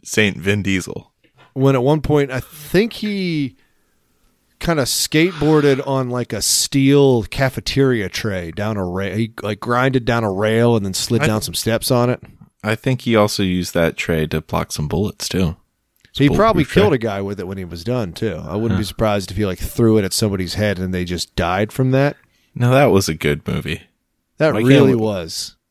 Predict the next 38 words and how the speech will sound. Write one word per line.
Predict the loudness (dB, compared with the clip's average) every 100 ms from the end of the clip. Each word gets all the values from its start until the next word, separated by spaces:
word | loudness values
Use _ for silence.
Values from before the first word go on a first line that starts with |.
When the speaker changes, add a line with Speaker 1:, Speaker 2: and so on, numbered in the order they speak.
| -6
Speaker 1:
why | -2 0
can't | -2 -2
we | -2
have | -2 -4
more | -4 -4
movies | -4 -6 -6 -8
like | -8 -10 -8
that? | -8 -8 _ _ _ _ _ _
Speaker 2:
When | 0 4
he's | 4 2
standing | -2 2 4 4 2
at | 0
the | 0
top | 2 2 2
of |
the | 0 0
hill | 0 0 0 -2 -8 -6
and | -4 -4
he's, | -2 0 0
like, | -2
a, | -2 -2
he's | -2 0
looking | 2 2
down | 2 2 2 2
on | 2
what | 2
he's | 0 0
gotta | 0 2
go | 2 2 2
destroy, | 0 -4 2 4 4 2
and | 0
then | 0
he, | 0 0
like, | -2
fucking | -2 -2 0 -2 -2
triggers | 0 2 2 0
an | 0
avalanche, | 0 0 2 2 2 0 -2 -6